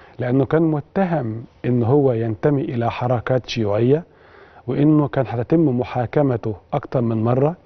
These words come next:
وكان عرضة لدخول السجن أكتر من مرة، وبالفعل تم التحقيق معه. إنما ال إف بي آي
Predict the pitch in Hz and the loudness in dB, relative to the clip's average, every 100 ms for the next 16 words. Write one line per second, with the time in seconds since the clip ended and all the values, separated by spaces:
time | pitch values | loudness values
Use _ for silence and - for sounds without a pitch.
0 | - - - - 120 143 131 135 175 139 | -20 -20 -14 -6 0 0 2 2 2 0
1 | 110 110 113 - 156 165 127 - 147 123 | -6 -8 -8 -2 2 2 2 -2 -2 0
2 | 107 277 - - 131 113 107 127 135 160 | -4 -6 -6 -2 0 0 0 2 2 -2
3 | - - - - 139 139 190 170 175 160 | -6 -20 -16 -2 0 2 2 0 0 0
4 | 147 - 135 - - 156 - 123 104 98 | -2 -4 -8 -4 0 0 0 -4 -4 -6
5 | 98 - - - - - 117 135 135 - | -10 -16 -20 -20 -20 -6 0 2 2 0
6 | 185 - 185 165 143 123 120 | 0 0 2 2 2 0 0